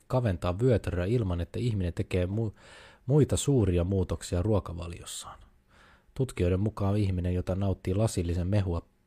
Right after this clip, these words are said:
päivittäin, sai karistettua jopa viisikymmentä prosenttia enemmän vatsarasvaa kahdeksan viikon aikana kuin verokkiryhmä. Tuloksia osoittivat, että päivittäinen annos tomaattimehua kaventaa vyötäröä ja laskee kolesteroliarvoja terveillä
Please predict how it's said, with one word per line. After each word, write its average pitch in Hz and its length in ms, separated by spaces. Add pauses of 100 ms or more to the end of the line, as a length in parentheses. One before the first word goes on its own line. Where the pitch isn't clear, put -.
(240)
päivittäin, 117 720
sai 104 280 (580)
karistettua 104 720
jopa 98 240
viisikymmentä 90 520
prosenttia 95 500
enemmän 87 340
vatsarasvaa 87 760
kahdeksan 90 600
viikon 87 320
aikana 85 340
kuin 85 180 (300)
verokkiryhmä. 92 1080 (340)
Tuloksia 104 440
osoittivat, 95 580
että 92 200
päivittäinen 92 640
annos 92 240
tomaattimehua 87 640
kaventaa 92 520
vyötäröä 90 500
ja 87 180
laskee 92 440
kolesteroliarvoja 87 1000
terveillä 90 540